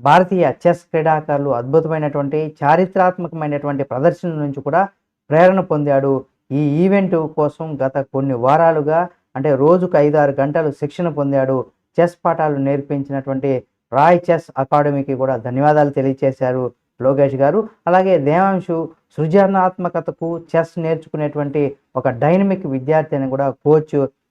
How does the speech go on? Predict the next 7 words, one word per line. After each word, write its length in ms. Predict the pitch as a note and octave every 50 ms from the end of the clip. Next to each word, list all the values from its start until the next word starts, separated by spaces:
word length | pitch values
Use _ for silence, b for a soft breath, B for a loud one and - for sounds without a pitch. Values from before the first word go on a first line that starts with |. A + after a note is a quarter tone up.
| _ _ _
రాజశేఖర్ 500 | A#2 B2+ D#3 D3+ - F3+ E3 D#3 D#3 C3+ C#3
రెడ్డి 140 | C#3 C3 B2 C#3
తెలిపారు. 380 | C3 C3+ C3 C#3+ C#3 C3+ C#3 C3+ - - _ _ _ - C#3
నూట 140 | D#3+ F3 F3 F#3 F3 E3+
డెబ్బై 280 | E3 D#3 D3 C#3 D3+ D3+ D3 D3
ఐదు 140 | D3 C#3 C#3 C3+ -
సంక్లిష్టమైనటువంటి 920 | C#3 C3+ - - G#3 G3+ G#3 - - F#3 F3 E3 D#3 D3+ D3 D3+ D3 C#3